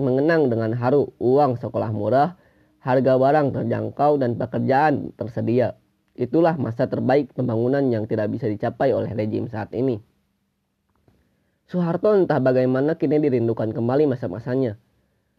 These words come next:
Wajahnya menempel di, di bak angkutan dengan senyum yang mengejek. "Piye kabare? Luwih penak zamanku to?" Sebaliknya, apa yang kita kutuk pada Soeharto dilakukan dengan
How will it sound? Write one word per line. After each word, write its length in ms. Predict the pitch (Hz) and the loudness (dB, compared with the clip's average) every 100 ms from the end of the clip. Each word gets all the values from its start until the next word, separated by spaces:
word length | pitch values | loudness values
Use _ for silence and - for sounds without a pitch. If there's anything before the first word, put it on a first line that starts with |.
| _ _ | _ _
Wajahnya 560 | - 143 147 160 165 175 | -2 0 0 2 2 4
menempel 580 | 147 127 127 139 160 147 | 2 2 2 2 2 4
di, 100 | 123 110 _ - | 2 -2 _ -6
di 100 | 127 120 | -4 0
bak 240 | 147 147 | -2 0
angkutan 720 | 131 117 123 120 143 151 160 - | -6 -4 -4 0 2 2 -2 -2
dengan 300 | 127 120 117 | 0 0 0
senyum 300 | 143 151 143 | 2 2 2
yang 220 | 123 113 | 0 0
mengejek. 520 | 113 117 131 117 110 _ _ _ _ _ - | 0 0 2 0 -4 _ _ _ _ _ -2
"Piye 320 | 120 123 104 | 2 2 2
kabare? 560 | 107 107 104 131 139 - _ _ _ _ _ _ _ _ _ _ _ | -2 -2 0 0 0 -8 _ _ _ _ _ _ _ _ _ _ _
Luwih 420 | 131 143 139 139 135 | 0 2 0 -2 -6
penak 340 | 190 165 143 87 | -2 0 -2 -2
zamanku 580 | 123 135 135 131 151 147 | 0 0 0 -2 -2 0
to?" 240 | 160 190 _ _ _ _ _ _ _ _ _ _ _ _ _ _ _ _ _ _ _ _ _ | 0 0 _ _ _ _ _ _ _ _ _ _ _ _ _ _ _ _ _ _ _ _ _
Sebaliknya, 720 | 131 113 127 127 135 120 113 _ _ _ | -2 2 0 0 -2 -2 -4 _ _ _
apa 240 | 170 175 233 | -6 0 2
yang 240 | 220 175 | 2 2
kita 340 | 139 135 117 - | 0 2 0 -2
kutuk 340 | 131 - 185 | -4 0 -4
pada 220 | - 135 127 | 0 0 0
Soeharto 480 | 131 143 120 160 151 | -2 -4 -2 0 2
dilakukan 480 | 120 120 135 175 | 2 0 0 2
dengan 240 | 160 135 | 4 2